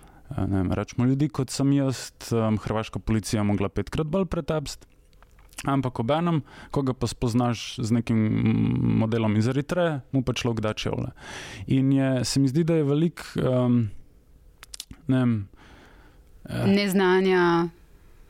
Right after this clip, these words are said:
Speaker 2: a, to hočeš reči?
Speaker 1: Ma, ne
Speaker 2: Da
Speaker 1: vem.
Speaker 2: ljudje gledajo na, da, da predsodki obstajajo z-, tudi zaradi tega, ker ljudje nimajo stika z drugimi ljudmi.
Speaker 1: To, to je sigurno, ne.
Speaker 2: Ja.
Speaker 1: Mislim, a veš, ker če gledaš, gle-, gle-,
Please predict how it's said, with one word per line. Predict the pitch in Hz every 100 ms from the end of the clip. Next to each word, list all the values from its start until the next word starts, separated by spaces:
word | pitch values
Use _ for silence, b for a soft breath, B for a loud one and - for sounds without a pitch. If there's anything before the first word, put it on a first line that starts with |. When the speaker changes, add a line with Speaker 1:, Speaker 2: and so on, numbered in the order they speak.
| -
Speaker 2:
a, | - 165 156 151 151
to | - 185
hočeš | 165 - -
reči? | 175 - - - -
Speaker 1:
Ma, | - 123
ne | 131 127
Speaker 2:
Da |
Speaker 1:
vem. | 180
Speaker 2:
ljudje | 202 196 214 214 208 196 - 180
gledajo | 185 190 185 180 170
na, | 170 170 165 160
da, | 165 180
da | 180
predsodki | 185 180 208 -
obstajajo | 170 - 190 180 180 170
z-, | 156 - - -
tudi | 185 170
zaradi | 170 156
tega, | - 165 156
ker | 180
ljudje | 160 165 170
nimajo | 170 160 156
stika | - - 175 160 165
z | 190 165 160 156 160
drugimi | 160 160 170 165
ljudmi. | 160 165 165
Speaker 1:
To, | 160 165 175
to | -
je | 185
sigurno, | - 196 131 101
ne. | 107 143 151
Speaker 2:
Ja. | 185 180
Speaker 1:
Mislim, | 151 156
a | 151
veš, | 180
ker | 165
če | - 165
gledaš, | 185 175 - -
gle-, | - 147 151 143
gle-, | 147